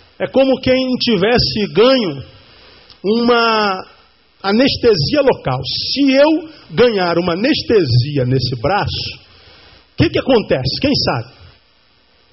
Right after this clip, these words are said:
Ganhou anestesia no braço direito. O que que acontece com o braço direito? Ele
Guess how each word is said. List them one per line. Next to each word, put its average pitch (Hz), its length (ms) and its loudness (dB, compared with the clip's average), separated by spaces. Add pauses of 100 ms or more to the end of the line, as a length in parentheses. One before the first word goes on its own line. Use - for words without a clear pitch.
(640)
Ganhou 254 300 4
anestesia 277 600 0
no 233 300 4
braço 220 360 0
direito. 196 280 0
O - 40 -16
que 285 80 -2
que 277 80 2
acontece 233 380 0
com 208 80 -2
o - 20 -12
braço 185 220 0
direito? 147 440 -2 (840)
Ele 262 400 2